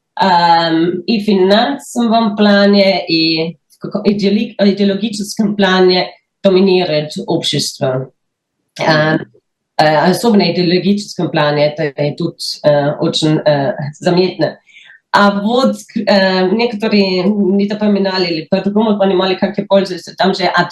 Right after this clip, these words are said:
олигархии. Вот, и этот термин как раз стал крайне, э, важным, э, с начала, э, с февраля. Особенно из-за того, что с тех пор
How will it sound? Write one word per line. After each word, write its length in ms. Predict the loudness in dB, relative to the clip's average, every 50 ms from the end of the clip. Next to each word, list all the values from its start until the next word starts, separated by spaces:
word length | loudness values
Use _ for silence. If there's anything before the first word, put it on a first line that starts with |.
| -2
олигархии. 1000 | -2 -2 -2 -2 0 0 2 2 2 0 -2 -6 -6 -6 -4 -4 -4 -4 -6 -10 -12 _ _ _ _ _ -20 -20 -20 -20 -20 _ _ _ -16
Вот, 500 | -14 0 2 4 4 4 2 2 2 0
и 80 | 2
этот 380 | 2 2 2 2 2 0 0 2
термин 360 | 2 4 6 6 6 4 4
как 220 | 2 0 -2 0
раз 280 | -2 -2 -2 -2 -4 -4
стал 580 | 0 0 2 2 2 2 2 0 -2 -2 -6 -12 _ _
крайне, 1300 | _ -4 0 2 4 6 6 6 6 6 4 4 2 2 2 2 2 2 2 2 2 2 2 2 -2 -2 -6 _ _ _ _ _ _ _ _ _ _ _
э, 540 | 2 4 4 6 6 4 4 4 2 0 0
важным, 920 | 2 2 4 4 4 2 2 -2 -4 -2 -2 0 0 2 0 0 -2 -6 -12 _ -2
э, 280 | 0 2 2 2 2
с 100 | 0 -2
начала, 560 | -6 -8 -6 -2 -2 0 0 2 0 0 -2 -4 _ _ _ _ _ _ _ _
э, 600 | 0 2 4 6 6 6 4 4 4 2 0 -4
с 120 | -6 -6 -4
февраля. 680 | -4 -4 -2 0 0 0 2 2 4 4 4 2 0 -4 -10 -20 -20 -20 -20 -20 _ _ _ _ _ _ _ _ _
Особенно 720 | 2 2 2 2 2 0 2 4 4 4 4 2 -2 -4 -12 -20 _ _ _ _
из-за 340 | 2 2 2 4 2 0 0
того, 340 | 2 2 2 4 4 2 2
что 440 | 0 -4 -4 -2 0 2 2 2 0
с 160 | -2 -6 -4
тех 280 | -2 0 0 0 -2 -6 -12 _ _
пор 560 | -2 0 2 2 2 2 0 -2 -4 -8 -10